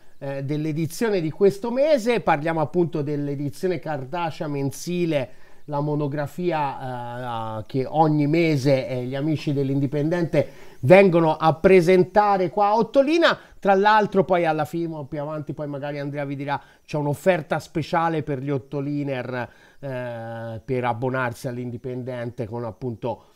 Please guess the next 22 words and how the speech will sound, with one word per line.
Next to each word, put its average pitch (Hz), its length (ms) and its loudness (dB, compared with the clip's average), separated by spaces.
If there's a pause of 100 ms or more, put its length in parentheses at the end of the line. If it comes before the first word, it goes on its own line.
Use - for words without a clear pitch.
(180)
un 143 200 -6
piccolo 226 440 -2
sconto. 311 640 2
Il 165 200 -2
titolo 202 400 0
è 208 80 0
appunto 196 400 -6
La 170 160 -2
lunga 214 380 0
marcia 208 540 -2
per 196 220 -2
la 202 120 -2
libertà. 262 640 0 (360)
A 165 140 -2
che 185 140 4
punto 214 300 -2
siamo 214 260 -4
settantacinque 202 840 -4
anni 214 240 -2
dopo 190 300 -2
la 165 100 -2
Dichiarazione 196 640 -4